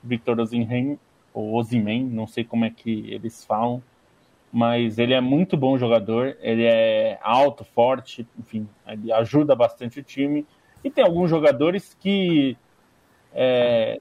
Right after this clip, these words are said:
sempre foram bons, mas, ah, pecavam um pouco pela irregularidade, como o Zelinski, é um, é um jogador, é um polonês que é muito bom jogador, mas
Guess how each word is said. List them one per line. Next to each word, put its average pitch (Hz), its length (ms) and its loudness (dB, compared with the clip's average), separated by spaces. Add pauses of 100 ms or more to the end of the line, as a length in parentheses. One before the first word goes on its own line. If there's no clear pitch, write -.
sempre 226 360 2
foram 175 340 2
bons, 175 600 0
mas, 156 360 0 (180)
ah, 131 440 0
pecavam 156 440 2
um 151 40 -2
pouco 151 240 -4 (100)
pela 147 260 4
irregularidade, 147 720 0
como 139 200 -2
o 127 40 -2
Zelinski, 135 840 -2
é 110 100 4
um, 113 340 -2 (120)
é 117 80 -8
um 117 260 -2 (500)
jogador, 123 340 0
é 131 80 0
um 135 100 0
polonês 147 600 2
que 139 100 -2
é 131 60 0
muito 156 460 2
bom 160 220 0
jogador, 139 440 2
mas 131 260 -2